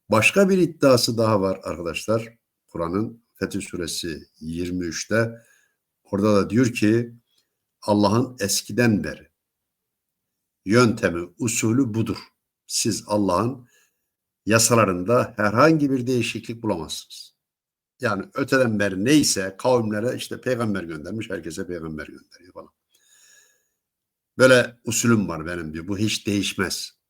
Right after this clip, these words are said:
Fetih suresi yirmi üçte. Hemen ayeti açıyoruz ve ayetlerden başlıyoruz konuşmaya. Hepsini tek tek buraya hazırladım arkadaşlar.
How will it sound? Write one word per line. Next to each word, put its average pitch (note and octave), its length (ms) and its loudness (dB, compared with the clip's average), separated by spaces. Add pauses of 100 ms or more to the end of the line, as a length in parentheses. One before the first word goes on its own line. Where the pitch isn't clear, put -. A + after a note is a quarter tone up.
(160)
Fetih F#2 220 -12
suresi - 440 -14
yirmi E2 160 -20
üçte. - 220 -14
Hemen E2+ 280 -8
ayeti F2 380 -12
açıyoruz A#2 640 -4 (460)
ve F#2 340 -2
ayetlerden G2 920 -2 (160)
başlıyoruz F2+ 960 -4 (400)
konuşmaya. - 520 -14 (1900)
Hepsini F2+ 600 -4
tek - 220 -6
tek - 200 -8
buraya E2 220 -10
hazırladım F#2+ 460 -4
arkadaşlar. G2+ 640 -4